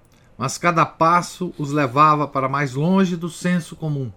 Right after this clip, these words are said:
Esqueceram que Santo Tomás começara quase como um agnóstico e pareciam decididos a não deixar nada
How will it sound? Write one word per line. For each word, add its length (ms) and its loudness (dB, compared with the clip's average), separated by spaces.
Esqueceram 720 2
que 80 -8
Santo 300 0
Tomás 460 0
começara 600 -2
quase 380 0
como 280 -2
um 140 -2
agnóstico 760 0
e 80 -2
pareciam 720 2
decididos 680 -2
a 80 -2
não 200 -2
deixar 380 -4
nada 640 -2